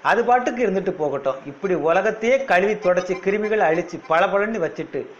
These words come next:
பவுடர் போட்டு அழகு பார்க்கவா போறீங்க? ஓடி போயிடுங்க என்றபடி மனைவியை பார்த்தார்.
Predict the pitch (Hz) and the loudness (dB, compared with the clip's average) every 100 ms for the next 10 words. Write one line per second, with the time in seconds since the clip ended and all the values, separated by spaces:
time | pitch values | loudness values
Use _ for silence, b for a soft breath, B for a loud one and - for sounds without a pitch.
0 | B - 160 185 240 233 214 202 214 143 | B -4 2 4 4 2 -2 0 2 2
1 | 170 185 180 180 190 196 202 196 196 165 | 2 4 2 2 2 2 2 0 0 -4
2 | 104 - - - - - 175 269 269 254 | -4 -12 -20 -20 -20 -2 4 4 4 2
3 | 202 170 147 - 147 170 165 165 160 143 | 2 2 -2 -4 -2 0 0 -2 -2 0
4 | 180 185 185 185 147 - 143 | 0 2 0 0 -2 0 -2